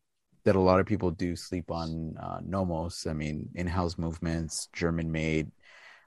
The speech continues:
Uh, attention to detail is actually really good on those, on those watches. I've,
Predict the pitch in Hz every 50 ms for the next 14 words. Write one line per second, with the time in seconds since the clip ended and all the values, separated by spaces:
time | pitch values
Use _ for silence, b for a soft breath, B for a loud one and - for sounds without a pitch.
0 | _ - 92 87 82 82 82 85 82 80 - 85 82 - 107 104 - - 117 -
1 | - - 90 87 - - 90 80 80 76 73 - - 82 76 73 73 90 82 -
2 | - - 98 95 98 90 87 85 78 90 85 87 85 78 78 80 78 76 - -
3 | - - 78 80 80 82 78 - - 78 82 85 - 87 80 80 76 76 76